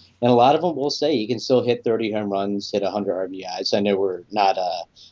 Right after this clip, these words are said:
home run and R B I guys here. I guess to put that in a, in a nerd term, maybe like a three sixty weighted on base average, you know? Uh, but, uh,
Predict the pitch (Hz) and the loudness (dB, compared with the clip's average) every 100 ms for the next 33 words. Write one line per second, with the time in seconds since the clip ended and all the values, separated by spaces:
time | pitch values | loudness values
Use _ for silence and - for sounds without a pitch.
0 | - 123 113 107 101 104 98 92 95 90 | 0 2 4 2 4 2 2 -2 -4 -4
1 | 107 127 127 - 95 78 - - 110 117 | 0 4 4 0 -10 -14 -16 -10 -2 0
2 | - 233 113 - 98 - 90 90 - 110 | 0 0 -2 0 -2 -4 -16 -16 -14 -12
3 | 90 87 104 107 101 - 92 82 90 95 | -10 -6 -2 -2 -2 -8 -10 -8 -10 -8
4 | 95 90 80 - - 104 104 - 117 - | -6 -6 -8 -8 -6 -4 -2 0 0 0
5 | - 107 98 92 - 107 107 101 101 95 | -2 -2 -4 -6 -2 2 4 4 0 0
6 | 104 107 113 110 113 110 - - _ _ | 0 2 4 4 4 0 -2 -16 _ _
7 | _ _ _ _ _ - 120 110 110 _ | _ _ _ _ _ -2 2 2 2 _
8 | _ _ - 107 104 - 107 98 - _ | _ _ 0 2 2 0 0 0 -6 _
9 | _ _ _ - 165 | _ _ _ -4 -2